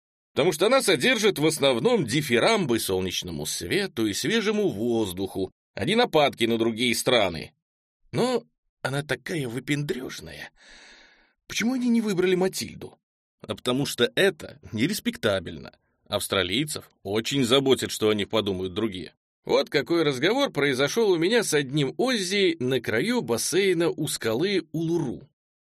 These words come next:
Оззи: "А что англики думают по поводу того, что мы хотим выгнать старушку?"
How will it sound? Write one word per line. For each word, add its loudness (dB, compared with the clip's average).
Оззи: 2
"А 4
что 2
англики 2
думают 2
по 2
поводу 2
того, 2
что 0
мы 0
хотим 2
выгнать 0
старушку?" 0